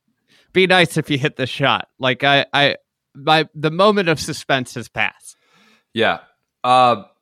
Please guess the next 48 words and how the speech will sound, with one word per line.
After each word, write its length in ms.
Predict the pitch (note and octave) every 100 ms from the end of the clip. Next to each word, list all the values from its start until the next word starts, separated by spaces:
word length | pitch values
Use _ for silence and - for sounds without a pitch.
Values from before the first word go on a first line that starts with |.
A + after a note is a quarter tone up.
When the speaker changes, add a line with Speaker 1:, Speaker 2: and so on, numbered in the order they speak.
| _ _ _ _ _ _ _ _
Speaker 2:
it 100 | C#3
was 300 | E3+ D#3 - _ _ _ _
whatever. 400 | B2+ G2+ C2+ - A#2
She, 200 | D#3 C#3+
she 180 | -
lost 300 | C#3+ D#3+ F3+ D3
a 40 |
three 200 | - D3
shot 320 | C#3 C3 A#2+
lead. 240 | F#2 E2+ F2 _ _ _
She 120 | - -
got 200 | B2 C#3
it 140 | -
back. 300 | F#2 F2 -
Made, 260 | A#2+ F3 C#3
had 240 | D#3 F#3
to 80 | F3
make 260 | D3+ C#3+
a 60 | C#3
ten-foot 540 | A#2 B2 A#2+ B2+ F#2
birdie 320 | F#2 F2+ F2+ F2
on 160 | F#2
the 80 | F#2+
last 480 | D#2+ D#2 D2 - _
to 100 | G2+
win. 300 | F2+ F#2+ F2
There 100 | F#2+
was, 100 | F2
like, 140 | F#2+
a 60 | E2+
seven-way 760 | - - B2+ B2+ A2 G#2+ A2
tie 300 | G2+ G#2 G2+
for 120 | F#2+
the 60 | F#2+
lead 220 | G2 A2
at 80 | G2+
one 160 | G2+ G2+
point. 300 | - G#2 E2+
Nelly 320 | G2 G#2+ G#2
Korda 360 | - G2+ G2 F#2+
kinda 320 | F#2 F#2 E2+
Speaker 1:
I 80 | E3
think 120 | A#3
it 40 | F4+
was 140 | C#4
a 80 | E3
nine-way 560 | C3 D3+ D4 C#4+ A#2+ C#2+
tie. 400 | - D2 -